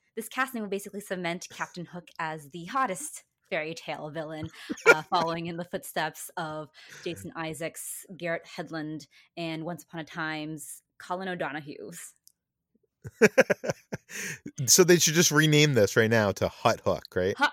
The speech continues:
Speaker 1: Hook. Hot Hook who fucks.
Speaker 2: <laughs> Uh,
Speaker 1: Sorry,
Speaker 2: who's
Speaker 1: on
Speaker 2: your
Speaker 1: the podcast.
Speaker 2: favorite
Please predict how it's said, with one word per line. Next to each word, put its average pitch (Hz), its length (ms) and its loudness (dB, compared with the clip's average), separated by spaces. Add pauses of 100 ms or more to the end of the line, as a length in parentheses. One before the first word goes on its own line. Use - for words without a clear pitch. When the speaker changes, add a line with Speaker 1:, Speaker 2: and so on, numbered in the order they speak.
Speaker 1:
Hook. - 300 -10 (480)
Hot - 220 -4
Hook 240 200 -2
who 247 140 -4
fucks. - 500 -10 (960)
Speaker 2:
<laughs> 262 100 8 (720)
Uh, 156 320 12
Speaker 1:
Sorry, - 160 -6 (200)
Speaker 2:
who's 277 180 4
Speaker 1:
on - 40 0
Speaker 2:
your 392 100 12
Speaker 1:
the - 60 -6
podcast. - 20 -16
Speaker 2:
favorite 196 580 8